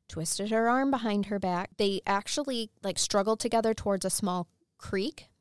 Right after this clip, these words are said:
Now, the woman at this time kept her senses about her and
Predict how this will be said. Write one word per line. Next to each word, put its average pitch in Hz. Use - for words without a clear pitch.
Now, 185
the 185
woman 220
at 190
this 302
time 196
kept 220
her 220
senses -
about 302
her 294
and 208